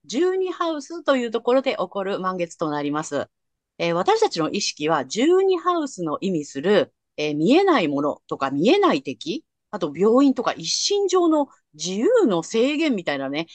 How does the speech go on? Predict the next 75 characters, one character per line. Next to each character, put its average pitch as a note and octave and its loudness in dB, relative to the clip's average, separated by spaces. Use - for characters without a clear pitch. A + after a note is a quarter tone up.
ま F#3 2
あ、 - 2
こ D#4 -2
う C4+ -2
い D4+ 2
っ - -2
た C#4+ -2
ね、 C#4+ 0
あ G#3+ 0
の、 F#3 -4
意 F#3+ -4
味 A3 -2
合 - -2
い G#3+ -2
も F#3 -2
あ A#3 0
る G#3+ -4
ん E3+ -6
で D3+ -2
す - -16
け C#3+ -6
ど C#3+ -6
も、 G#3+ 2
ま A3+ -6
あ、 A#3+ -6
そ D4+ -4
う D4+ -4
い - -6
っ C#4 -10
た D4+ -4
と D4+ -8
こ D#4+ -6
ろ D#4+ -2
で、 D4+ 0
多 F#4 2
く C#4+ -2
の F#3 0
人 G3+ -2
が D#3+ -2
知 - -6
ら F3+ 2
な F#3 0
い、 A3+ -2
ご D4+ 2
く F3 -2
少 E4+ 0
数 F4+ -2
の E3+ 0
人 D4 -10
た A3+ -2
ち D#3+ -8
だ F3+ -6
け D4+ -2
が D4+ 2
理 B3+ 0
解 G#3 2
で F3 0
き E4 2
る F4 4
よ E4 4
う E4 2
な F4 6
未 C#4 0
知 D#4+ -2
の C#3 -2
知 B3+ -6
識 - -8
と D#4+ -2
い C#4 -2
っ C#4+ -12
た E4 -2
と D#4+ -6
こ E4 -6
ろ E4+ 0
に、 C#4 2